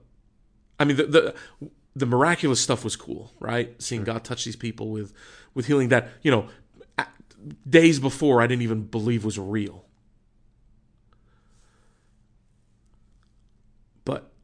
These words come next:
Speaker 1: I can take you back to the hotel, the f-,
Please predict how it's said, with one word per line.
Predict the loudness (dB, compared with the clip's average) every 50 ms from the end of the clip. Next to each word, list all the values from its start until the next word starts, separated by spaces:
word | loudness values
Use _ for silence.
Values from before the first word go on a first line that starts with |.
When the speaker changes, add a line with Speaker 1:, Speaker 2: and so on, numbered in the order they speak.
| _ _ _ _ _ _ _ _ _ _ _ _ _ _ _ _ _ _ -8
Speaker 1:
I | -8 -6
can | -4 -6 -6 -6
take | -4 -6 -6 -6 -8
you | -10 -10 -8
back | -8 -8 -8 -8 -10 -12 -14 -14
to | -14 -10 -8 -6 -6 -6 -6 -8 -10 -14 -16 _ _ _ _ _ _ _ _ _ _ _ _ _ _ _ _ _ _
the | -12 -10
hotel, | -8 -8 -8 -8 -8 -10 -10 -12 -14 -20 -20 _ _ _ _ _ _ _ _ _ _ _ _ _ _ _ _ _ _ _ _ _ _ _ _ _ _ _ _ _ _ _ _ _ _ _ _ _ _ _ -14
the | -14 -12
f-, | -14 -16